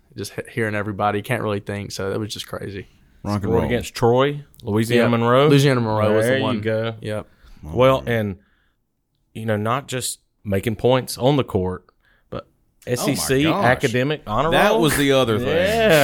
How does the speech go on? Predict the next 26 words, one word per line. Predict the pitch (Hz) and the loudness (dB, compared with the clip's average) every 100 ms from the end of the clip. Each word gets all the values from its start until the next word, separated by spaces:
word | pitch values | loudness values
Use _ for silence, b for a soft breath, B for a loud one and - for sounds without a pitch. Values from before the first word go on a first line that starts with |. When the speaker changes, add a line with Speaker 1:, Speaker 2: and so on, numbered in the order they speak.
| 123 | 6
Speaker 2:
That's | 139 202 - | 4 2 0
what | 156 | 0
it | 123 | 0
Speaker 3:
I | - | 0
Speaker 2:
was. | 143 | 0
Speaker 3:
mean, | 131 127 113 | 2 0 -4
come | - 190 196 | -6 -6 -4
on. | 151 156 104 B B | -2 -2 -4 B B
How | 185 190 196 - - - | -2 0 0 -4 -14 -2
are | 135 | -2
you | 120 120 | 0 -4
juggling? | 104 123 127 107 107 98 98 92 _ _ _ _ _ _ _ _ | 0 0 2 0 -4 -6 -8 -14 _ _ _ _ _ _ _ _
You | - 117 | -6 -2
know, | 107 101 120 | -2 -4 -12
again, | - 101 117 107 85 - - | -8 -6 -4 -4 -6 -10 -14
this | 76 | -8
is | 113 87 | -6 -6
a | 92 82 - _ _ _ _ _ _ _ | -6 -8 -16 _ _ _ _ _ _ _
elite | 110 98 113 131 123 - - - | -4 -2 2 4 4 0 -8 -6
level | 104 101 92 82 - - | -2 -2 -2 -10 -14 -6
basketball | 113 101 - 85 90 85 | -4 -2 -6 -12 -12 -12
program | - 90 85 87 80 | -8 -8 -6 -10 -10
now. | 82 78 - - | -14 -16 -20 -20
Again, | 107 104 85 82 | -14 -10 -12 -14
I | 98 | -18
can't, | - 95 | -12 -8